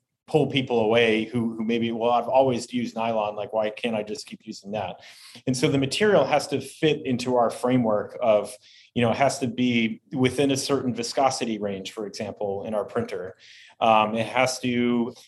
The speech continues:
you know, cure fast enough, uh, so that we can hit relevant print speeds. It has to have a high enough green strength so that it holds together and, and we can have high accuracy parts during printing.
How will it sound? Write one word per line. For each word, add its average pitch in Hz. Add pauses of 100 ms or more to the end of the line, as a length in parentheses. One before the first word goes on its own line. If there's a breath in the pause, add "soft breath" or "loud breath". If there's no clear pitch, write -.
(120)
you 120
know, 117
cure 170
fast 107
enough, 101
uh, 113
so 113
that 110
we 113
can 110
hit 117
relevant 110
print 131
speeds. 95
It 101
has 120
to 120
have 117 (580 loud breath)
a 123
high 127
enough 123
green 156
strength 107
so 117
that 110
it 113
holds 120
together 117
and, 113
and 107
we 110
can 104 (180)
have 113
high 120
accuracy 113
parts 110
during 104
printing. 110